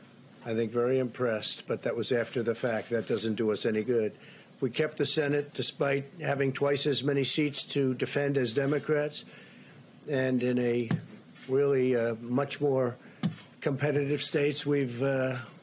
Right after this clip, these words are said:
we did a fantastic job with the Senate. I think we're very proud of what's happened there. We had many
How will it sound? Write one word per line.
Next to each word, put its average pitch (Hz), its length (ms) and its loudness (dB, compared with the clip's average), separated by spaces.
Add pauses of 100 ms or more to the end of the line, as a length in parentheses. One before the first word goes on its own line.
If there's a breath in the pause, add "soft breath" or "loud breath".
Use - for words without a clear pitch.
(440 loud breath)
we 139 40 -2
did 139 120 2
a 127 40 0
fantastic 143 680 0
job 139 400 0
with 117 100 -2
the 120 100 0
Senate. 131 440 0
I 131 80 2
think 131 240 0
we're 123 80 2
very 131 220 2
proud 127 360 0
of 113 140 -2
what's - 400 -2 (260 loud breath)
happened 117 340 0
there. 113 200 0
We 117 80 -2
had 113 100 -4
many 127 380 0